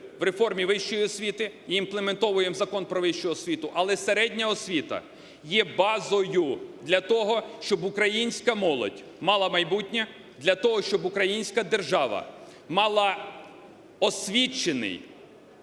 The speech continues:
і дійсно сильний український менталітет для продовження економічних реформ. Друге, це медицина.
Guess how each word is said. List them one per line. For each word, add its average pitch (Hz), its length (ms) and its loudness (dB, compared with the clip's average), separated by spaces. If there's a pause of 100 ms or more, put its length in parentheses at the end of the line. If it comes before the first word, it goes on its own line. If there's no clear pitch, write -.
(360)
і 196 220 2 (280)
дійсно 214 460 2
сильний 156 720 -2 (240)
український 180 880 0 (320)
менталітет 214 680 0 (520)
для 196 160 2
продовження 214 760 2
економічних 202 720 -2
реформ. 185 380 0 (840)
Друге, 240 320 4
це 233 160 2
медицина. 185 580 0